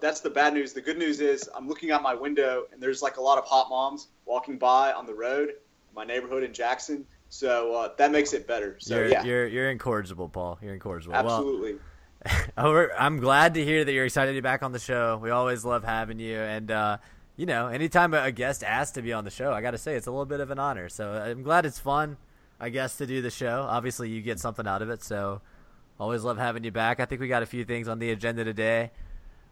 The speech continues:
Speaker 2: Um, we're gonna talk about baseball, of course, up to number four in the country after a very impressive series win at Texas A and M. All three games decided by one run. Um, it's a stressful, stressful series to say the least. Uh, you know, at,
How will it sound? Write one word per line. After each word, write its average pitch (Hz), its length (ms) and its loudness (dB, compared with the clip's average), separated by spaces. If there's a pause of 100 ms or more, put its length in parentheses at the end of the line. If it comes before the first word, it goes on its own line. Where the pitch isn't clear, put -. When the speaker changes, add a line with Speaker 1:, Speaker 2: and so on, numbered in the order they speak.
(100)
Speaker 2:
Um, 113 500 2
we're 120 100 -2
gonna 120 140 0
talk 120 260 0
about 110 520 0
baseball, 156 520 4
of 131 100 -6
course, 139 480 0
up 113 200 -2
to 131 80 -4
number 123 240 -2
four 127 420 0
in 120 100 -2
the 110 100 -8
country 139 560 -2
after 117 400 0
a 107 60 -4
very 143 280 2
impressive 117 500 -4
series 110 360 -4
win 110 300 -4
at 110 220 -4
Texas 117 360 -4
A 113 140 2
and 107 100 -2
M. 113 240 -2
All 127 360 4
three 135 180 -2
games 123 340 0
decided 127 460 0
by 117 160 4
one 120 240 0
run. 139 520 4 (540)
Um, 110 500 0
it's 110 280 -10
a 120 80 -8
stressful, 120 540 0
stressful 139 420 -4
series 123 320 -4
to 107 80 -12
say 120 160 -6
the 107 120 -4
least. 113 580 -6
Uh, 98 400 -4
you 107 80 -8
know, 104 100 -4
at, 104 240 -6